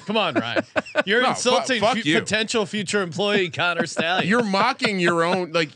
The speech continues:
Speaker 2: you're a crazy fucking person, and now you're mocking your own craziness
Speaker 1: I
Speaker 2: by
Speaker 1: just,
Speaker 2: having the
Speaker 1: like,
Speaker 2: brazen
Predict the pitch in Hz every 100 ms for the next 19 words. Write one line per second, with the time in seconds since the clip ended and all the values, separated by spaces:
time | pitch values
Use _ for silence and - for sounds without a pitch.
0 | - 131 165 233 - 202 170 131 123 -
1 | 120 113 98 98 87 120 123 143 127 131
2 | 143 160 170 160 131 113 127 156 175 208
3 | 180 147 147 147 143 - 147 135 139 110
4 | 98 87 185 226 - 135 139 151 131 110
5 | 120 127 139 135 135 127 120